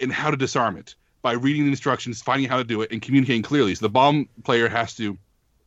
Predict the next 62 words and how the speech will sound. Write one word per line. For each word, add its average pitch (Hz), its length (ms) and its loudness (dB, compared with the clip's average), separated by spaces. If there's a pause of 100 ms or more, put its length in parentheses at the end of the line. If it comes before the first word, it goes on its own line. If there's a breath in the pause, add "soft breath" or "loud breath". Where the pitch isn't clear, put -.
describe 147 360 -2
what 147 100 -2
he's 127 120 -4
seeing. 117 400 -6 (300 soft breath)
The 120 60 -4
other 135 60 0
players 143 240 -4
have 117 80 -8
to, 123 60 -8
have 117 140 -8
to 113 100 -6
correspond 135 540 0
it 127 40 0
with 123 100 -2
their 123 100 0
notes, 110 500 -2 (320 loud breath)
and - 100 -10
you 127 60 2
have 131 80 0
to 135 60 0
work 139 220 0
together 135 340 0
in 107 200 -4 (160)
perfect 139 260 -2
unison 135 360 0
to 107 60 -4
beat 127 200 -2
the 113 60 -4
clock. 110 280 0
You 107 60 -4
only 123 120 -2
have, 120 100 0
like, 95 100 -6
three 131 160 0
or 120 80 2
five 113 240 0
minutes, 107 440 -4
uh, 95 280 2
to 101 340 -6 (280 soft breath)
defuse 110 300 -2
the 104 60 -8
bomb, 107 320 4
and 98 140 -2
then 95 80 -4
there's 95 100 -4
a 101 60 -4
lot 113 280 2
to 104 60 -10
do, 98 420 -4
uh, 95 180 -2
to 92 60 -6
make 98 160 -2
it 95 60 -4
happen. 98 360 -4 (560 loud breath)
It 135 80 2
is 123 120 2
a 104 160 0 (160)
great 123 400 -2
party 120 280 0
game. 120 320 -2
It 104 120 -6
is. 107 220 -6